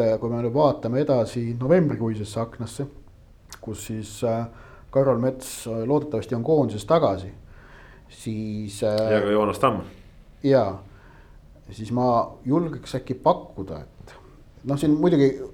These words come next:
Speaker 1: asjad nagu võivad muutuda, aga et Itaalia vastu alustab keskkaitses paar Märten Kuusk, Joonas Tamm.
Speaker 2: See on, äh, jah,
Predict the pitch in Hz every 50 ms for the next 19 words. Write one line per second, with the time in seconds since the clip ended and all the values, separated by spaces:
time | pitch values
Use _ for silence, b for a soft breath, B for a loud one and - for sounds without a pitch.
0 | - - - - 151 165 190 190 208 156 131 117 127 127 123 139 156 156 151 135
1 | 143 175 208 202 180 - - - 104 95 98 95 98 - - B B B B B
2 | B B B B B 110 110 117 117 117 - 139 131 - 175 208 214 185 147 123
3 | 110 110 117 110 - - 117 127 139 135 123 - 131 - - 165 165 156 165 -
4 | - 123 117 113 - - 117 - - 143 135 123 107 117 123 131 135 135 - 113
5 | 113 127 123 120 - 127 123 120 113 - - 131 123 107 90 - - - - -
6 | - - - - - - - - - - - - - - - - - - - -
7 | - - - - - - - - - - - - - - - - - - - -
8 | - - - - - 139 139 139 135 135 139 139 135 135 135 135 135 139 135 135
9 | 135 135 135 131 131 127 127 127 123 120 160 202